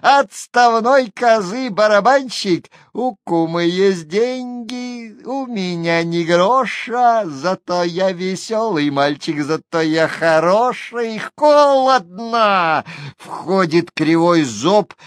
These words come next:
потом до конца акта ещё несколько фигур мужчин и женщин. Они раздеваются, укладываются на нары, ворчат. Кривой Зоб: "Бубнов, ты чего сбежал?" Бубнов: "Иди сюда, садись!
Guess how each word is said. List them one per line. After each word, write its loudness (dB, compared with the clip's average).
потом -2
до -2
конца -2
акта -2
ещё -4
несколько -6
фигур -2
мужчин -6
и -4
женщин. -4
Они -4
раздеваются, -2
укладываются -6
на -6
нары, -2
ворчат. -2
Кривой -2
Зоб: -4
"Бубнов, 0
ты 0
чего 0
сбежал?" 2
Бубнов: -2
"Иди 0
сюда, 0
садись! -2